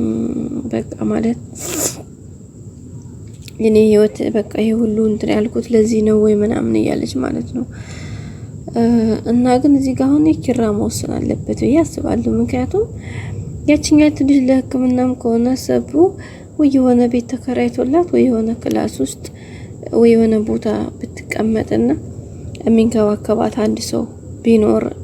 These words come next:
እ፣ እንጂ እዚህ ጋር ግን አሁን ጽናት በጣም፣ እ፣ ከሚባለው በላይ፣ እ፣ እንትን እያለች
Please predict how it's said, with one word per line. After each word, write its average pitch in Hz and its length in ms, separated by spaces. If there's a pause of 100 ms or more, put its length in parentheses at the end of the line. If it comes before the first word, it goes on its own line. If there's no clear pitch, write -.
እ፣ - 120 (240)
እንጂ 214 240 (760)
እዚህ 233 220
ጋር 220 200
ግን 277 180 (100)
አሁን 311 280
ጽናት 277 440
በጣም፣ 262 340 (320)
እ፣ - 100 (520)
ከሚባለው 110 680
በላይ፣ 120 360 (640)
እ፣ 233 120 (280)
እንትን 226 360
እያለች 214 420